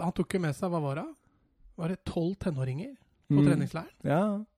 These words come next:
Speaker 1: Så det er tydelig at de vil, eh, satse ungt, eh, bakfra også, men, eh,
Speaker 2: Men det gjorde han jo i Barca også, når han drev på der, husker du ikke det?
Speaker 1: Jo, jo, han brukte mye unggutter der også, men, eh, etter at han dro fra Barca, så har han jo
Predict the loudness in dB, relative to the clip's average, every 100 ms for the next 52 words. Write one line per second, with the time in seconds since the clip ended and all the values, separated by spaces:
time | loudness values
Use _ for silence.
0 | _ -10 -6 -6 -4 -4 -4 -10 -10 -10
1 | -8 -6 -6 -6 -6 -8 -6 -4 -2 0
2 | -2 -2 -4 -8 -10 -8 -6 -4 -4 -6
3 | -6 -8 -8 -8 -6 -4 -2 -4 -8 _
4 | 8 10 12 10 8 6 6 4 2 2
5 | 4 4 4 2 2 2 2 2 0 0
6 | 0 0 -4 -4 -2 0 0 2 2 2
7 | 0 -4 -6 -10 -10 -6 -4 -4 -4 -6
8 | -6 -6 -6 -6 -10 -6 -4 -2 0 0
9 | 2 0 -2 -4 -6 -4 -2 -2 -2 -4
10 | -4 -2 -2 0 2 0 0 -2 -4